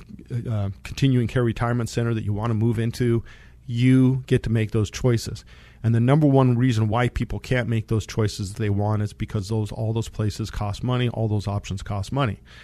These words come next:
And so aging in place, you know, is, is the goal for many people, but oftentimes it makes sense to move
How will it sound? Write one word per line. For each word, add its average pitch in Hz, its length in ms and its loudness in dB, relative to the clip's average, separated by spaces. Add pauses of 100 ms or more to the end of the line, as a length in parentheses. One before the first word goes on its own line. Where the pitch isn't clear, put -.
(460)
And 147 140 2
so 151 280 8
aging 196 320 4
in 139 100 6
place, 143 440 6
you 139 140 2
know, 123 260 4
is, 117 240 2
is 107 280 -2
the 113 80 0
goal 139 400 6
for 131 160 0
many 123 280 2
people, 117 360 -2
but 139 280 0
oftentimes 131 840 0
it 113 80 -2
makes 113 400 -2
sense 120 400 -2
to 131 100 -2
move 131 320 2